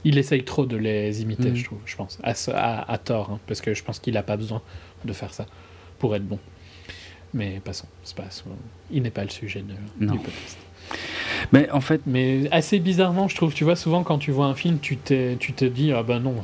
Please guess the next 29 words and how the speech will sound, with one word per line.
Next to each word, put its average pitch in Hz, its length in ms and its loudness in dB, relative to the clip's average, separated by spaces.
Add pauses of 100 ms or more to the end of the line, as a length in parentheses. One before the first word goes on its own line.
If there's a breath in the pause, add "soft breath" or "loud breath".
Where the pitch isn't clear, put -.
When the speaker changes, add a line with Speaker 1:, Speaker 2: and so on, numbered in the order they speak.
Speaker 1:
euh, 101 340 -2
ça - 160 0
irait 110 180 2
pas 131 140 0
du 113 120 -2
tout - 100 0
avec 117 180 2
eux. 151 140 4
Et 120 60 2
pour - 180 2
le 147 120 6
coup, 156 180 -4
franchement, 143 360 0
ces 135 160 -2
deux-là, 117 180 6
Speaker 2:
Ouais. - 120 6
Speaker 1:
je - 60 -6
pense - 160 -8
que - 100 -8
ça 107 140 -4
irait 107 140 0
Speaker 2:
Ouais, 113 80 8
Speaker 1:
très 110 80 6
Speaker 2:
ouais. 110 60 4
Speaker 1:
bien, 101 160 2
aussi 151 300 2
bien, 120 140 0 (260 loud breath)
pas 160 140 8
mieux, 196 220 2